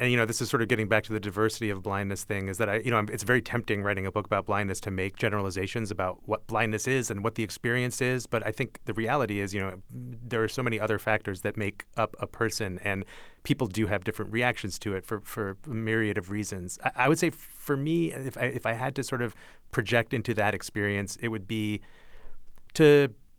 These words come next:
to let him be the one to offer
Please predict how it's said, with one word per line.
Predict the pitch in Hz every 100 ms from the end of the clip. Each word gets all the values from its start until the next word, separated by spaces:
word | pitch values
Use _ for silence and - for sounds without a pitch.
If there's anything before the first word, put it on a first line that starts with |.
| - - - - - - - -
to | 143
let | 156
him | - 139 131 120 101 - - -
be | - 113
the | 107
one | 101 101 98 92 - - -
to | - 113 95 95 95 95 - - -
offer | 110 104 - 98 98 92 90